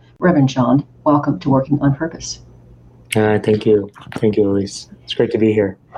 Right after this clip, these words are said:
Speaker 1: It's amazing to have you with me, and I am really looking forward to this juicy, meaningful conversation. So glad our paths crossed. So to get us started here, this first segment, I really did want to talk more about really who you are and how you became the person that you are. Many people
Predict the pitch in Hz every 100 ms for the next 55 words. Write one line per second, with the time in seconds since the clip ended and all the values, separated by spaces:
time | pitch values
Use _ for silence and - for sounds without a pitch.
0 | - 180 190 185 190 196 196 156 120 147
1 | 135 127 131 127 139 131 127 196 - -
2 | - 147 143 139 135 147 139 139 151 151
3 | 175 175 165 160 147 156 147 139 - -
4 | - 170 170 147 139 147 151 147 143 139
5 | 131 - 131 127 139 156 151 147 135 131
6 | 117 - 123 117 - - - - - -
7 | - - - 196 185 180 - - 190 277
8 | 339 - - 190 180 147 156 147 147 -
9 | 196 - - 165 156 147 156 147 143 160
10 | 147 147 - 143 143 139 139 127 151 147
11 | 139 - 180 160 160 - 135 135 131 143
12 | 175 180 170 151 147 147 240 180 123 -
13 | 117 - 117 120 127 123 139 180 208 202
14 | 170 170 151 143